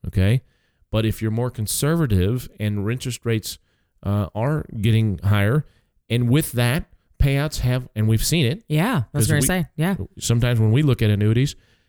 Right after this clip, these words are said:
Speaker 1: you know, people, uh, what we've realized is in, a lot of these insurance companies are now raising their payout rates and raising the interest rates and raising,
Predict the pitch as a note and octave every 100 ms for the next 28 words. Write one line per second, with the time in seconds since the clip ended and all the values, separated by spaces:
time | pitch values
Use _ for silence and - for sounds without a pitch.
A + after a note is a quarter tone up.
0 | _ - G#2 G#2+ - B2+ C3 B2+ C3 -
1 | _ _ - G2+ G2 G#2+ G#2+ A#2+ G2 B2+
2 | C#3 A#2+ B2 A2 G2 G#2+ G#2 - G#2 B2+
3 | C3 A2+ A2 D3+ D3+ A2 G2+ A2 - _
4 | _ _ G#2 G#2+ B2 C3+ A#2 C3 F#3 D#3+
5 | A2+ F#2+ G2+ G2+ F#2+ E2 E2+ F2 C3 -
6 | - _ _ A#2 A#2+ A2+ C3+ F#3+ - G#2+
7 | G2+ F#2+ F2 E2+ - F#2+ B2 - - -
8 | A#2 A2+ A2 B2+ F#3 D#3+ A2+ A2 A2